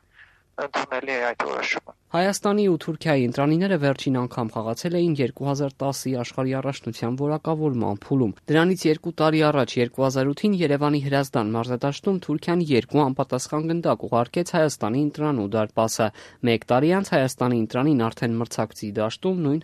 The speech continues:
Speaker 2: հաշվով պարտվեց։ Հենց այդ ժամանակ էլ սկիզբ դրվեց ֆուտբոլային դիվանագիտությանը։ Երկու երկրների ղեկավարները միասին դիտեցին հանդիպումները։ Երևանյան հանդիպման արխիվային կադրերում նաև իրենց գոլերը տոնող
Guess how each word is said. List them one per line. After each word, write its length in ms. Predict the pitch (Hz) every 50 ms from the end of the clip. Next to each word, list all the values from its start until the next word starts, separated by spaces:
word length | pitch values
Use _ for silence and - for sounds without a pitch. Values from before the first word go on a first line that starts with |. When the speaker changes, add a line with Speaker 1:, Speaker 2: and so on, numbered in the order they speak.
| - 170
Speaker 2:
հաշվով 380 | 160 - - - - 104 113 - _ _ 110
պարտվեց։ 440 | 107 104 - - - 110 104 - - - - - - _
Հենց 240 | - 151 151 139 - 117 110
այդ 100 | 110 - 120
ժամանակ 420 | 117 127 135 156 180 180 - 180
էլ 80 | 165 160
սկիզբ 360 | - - - 107 123 131 - - 147
դրվեց 340 | 139 139 - 147 143 - - -
ֆուտբոլային 680 | - 185 180 165 170 170 147 123 104 107 117 123 120
դիվանագիտությանը։ 960 | 117 110 - 113 110 110 110 107 113 110 - 120 113 - 123 117 113 113 107 104 - - - - _ _ _
Երկու 400 | - 131 123 131 - - 131 123 110 113
երկրների 540 | 113 110 - 117 113 113 120 117 113 113 110 110 -
ղեկավարները 640 | 107 110 - 123 120 131 131 139 160 185 185 185 180 180
միասին 520 | 185 196 190 180 143 - - - 107 104 101
դիտեցին 460 | 104 101 - 107 104 - - 107 110 110
հանդիպումները։ 680 | 107 104 104 107 - - 110 110 110 110 107 110 107 107 - _ - 127
Երևանյան 500 | 131 135 131 135 135 135 131 131 127 127 127
հանդիպման 600 | 127 120 123 120 123 117 - - 120 117 110 110
արխիվային 540 | 110 110 - - 113 101 117 120 147 175 196 - 190
կադրերում 460 | 180 180 175 196 185 175 190 185 190
նաև 280 | 175 127 117 135 139 - 135
իրենց 240 | 147 147 143 - - -
գոլերը 360 | 135 127 127 123 117 107 104 - - 120
տոնող 300 | 120 139 160 175 175